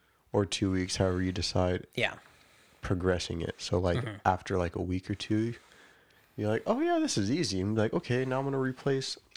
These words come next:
Speaker 1: a snack or something," or
Speaker 2: Yeah.
Speaker 1: instead of having chips, when I want chips, I'm gonna have some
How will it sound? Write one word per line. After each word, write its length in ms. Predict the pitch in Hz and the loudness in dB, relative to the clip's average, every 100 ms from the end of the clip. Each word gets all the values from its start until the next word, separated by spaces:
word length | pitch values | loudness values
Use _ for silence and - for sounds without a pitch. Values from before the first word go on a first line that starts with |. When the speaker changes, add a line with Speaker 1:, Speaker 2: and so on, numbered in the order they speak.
| - | -4
Speaker 1:
a 80 | |
snack 500 | 123 - 165 131 - | -2 2 2 2 0
or 80 | 104 | -4
something," 520 | 98 - 85 87 87 90 | -2 -4 -4 -6 -6 -8
or 160 | 85 - _ - | -10 -12 _ 0
Speaker 2:
Yeah. 200 | 123 - - - - - - _ _ - - - - | 0 0 -14 -20 -20 -20 -20 _ _ -20 -20 -20 -2
Speaker 1:
instead 320 | 120 - 131 | 0 4 2
of 80 | 123 | 4
having 300 | 139 131 123 | 2 2 0
chips, 520 | - - 143 - - 127 | 0 2 2 0 -2 2
when 120 | 113 | 2
I 80 | 110 | 4
want 260 | 120 113 | 2 0
chips, 540 | - 135 131 - - 113 | 0 2 2 0 0 0
I'm 140 | 107 | 2
gonna 200 | 107 101 | 2 2
have 500 | 98 101 113 113 110 | 0 2 2 2 0
some 440 | - - 104 101 | -4 0 0 0